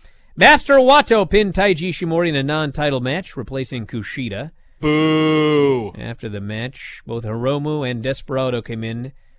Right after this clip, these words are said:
Speaker 1: to also make their claim for the next shot. A four-way was eventually agreed to,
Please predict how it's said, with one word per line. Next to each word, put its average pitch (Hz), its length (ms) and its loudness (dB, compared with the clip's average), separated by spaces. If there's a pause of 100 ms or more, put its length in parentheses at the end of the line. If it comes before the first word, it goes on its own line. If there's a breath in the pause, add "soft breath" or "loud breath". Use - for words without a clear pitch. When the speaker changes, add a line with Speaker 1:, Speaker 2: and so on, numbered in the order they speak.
(100)
Speaker 1:
to 214 100 0
also 226 260 4
make 147 220 -2
their 135 140 -2
claim 139 340 -6
for 139 100 -2
the 131 80 -4
next 131 200 -6
shot. 143 320 -4
A 127 100 -4
four-way 151 400 -2
was 127 160 -6
eventually 135 340 -4
agreed 131 360 -4
to, 160 260 -6